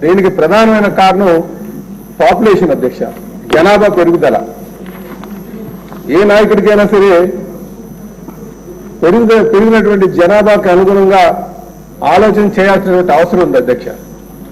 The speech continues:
ఇప్పుడు ఈ మన విశాఖపట్నానికి సుమారు ఇరవై రెండు లక్షలు, ఇరవై మూడు లక్షల జనాభా అయ్యారు అధ్యక్ష.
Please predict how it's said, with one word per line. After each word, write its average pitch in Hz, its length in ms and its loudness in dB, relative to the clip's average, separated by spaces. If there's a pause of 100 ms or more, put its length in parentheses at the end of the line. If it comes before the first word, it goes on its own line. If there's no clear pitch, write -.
(1600)
ఇప్పుడు 170 260 2
ఈ 190 480 2 (600)
మన 170 140 2
విశాఖపట్నానికి 208 840 2
సుమారు 185 540 0 (500)
ఇరవై 185 260 2
రెండు 180 200 2
లక్షలు, 180 300 2
ఇరవై 185 180 2
మూడు 175 180 2
లక్షల 156 260 -2
జనాభా 170 380 0
అయ్యారు 160 240 2
అధ్యక్ష. 110 280 -6